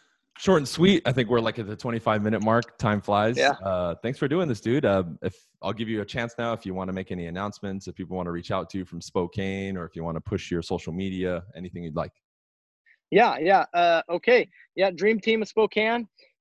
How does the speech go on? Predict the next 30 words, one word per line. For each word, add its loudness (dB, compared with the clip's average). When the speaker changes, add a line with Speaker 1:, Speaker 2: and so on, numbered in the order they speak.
Speaker 2:
Uh, 0
hit -4
me 2
up, 2
Zach 0
Allen, -2
if -6
you're -16
trying -4
to -4
buy 2
and -6
sell 0
in -6
the -6
area, -2
or -2
any -6
of -2
my -8
team -4
members. -4
I 8
wanna 4
shout 6
out, 4
uh, 0
Alejo, 0
Dustin, -6
Jerry, 0